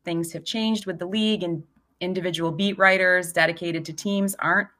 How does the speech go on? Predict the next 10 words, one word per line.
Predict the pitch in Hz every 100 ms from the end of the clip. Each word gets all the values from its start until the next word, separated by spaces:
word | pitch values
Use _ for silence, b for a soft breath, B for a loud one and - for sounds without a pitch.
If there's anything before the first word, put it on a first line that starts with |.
| _
really | 185 190 170
a |
thing | 160 - 175 233
in | 208 160
most | 160 156
major | 165 160 151
markets, | 151 147 - 208 165
including | 147 165 151 151
Syracuse | 165 170 185 226 226
anymore, | 247 240 247 262 269